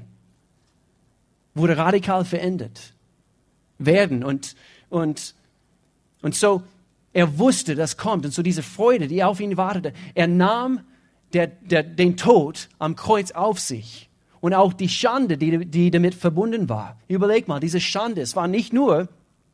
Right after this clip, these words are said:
er stirbt, er leidet für uns,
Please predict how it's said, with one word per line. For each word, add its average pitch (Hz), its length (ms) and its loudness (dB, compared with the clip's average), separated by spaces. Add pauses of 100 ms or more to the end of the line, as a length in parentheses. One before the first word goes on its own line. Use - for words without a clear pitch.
(280)
er 143 120 -6
stirbt, 226 600 -6 (340)
er 143 100 -2
leidet 202 300 0
für 139 160 -10
uns, 127 300 -10